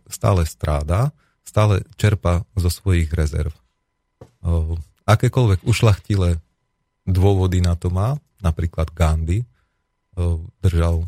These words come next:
veľmi dlho p-, protestnú hladovku. E, tento človek vlastne čerpá neustále zo svojich rezerv. Samozrejme, e, platná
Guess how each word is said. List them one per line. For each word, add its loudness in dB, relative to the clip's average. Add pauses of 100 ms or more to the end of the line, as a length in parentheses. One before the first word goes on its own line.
veľmi 2
dlho 0
p-, -12
protestnú -2
hladovku. -2
E, -8 (960)
tento 0
človek 0
vlastne -2 (240)
čerpá 0
neustále 0
zo -6
svojich -2
rezerv. 0
Samozrejme, 0
e, -4 (3000)
platná 2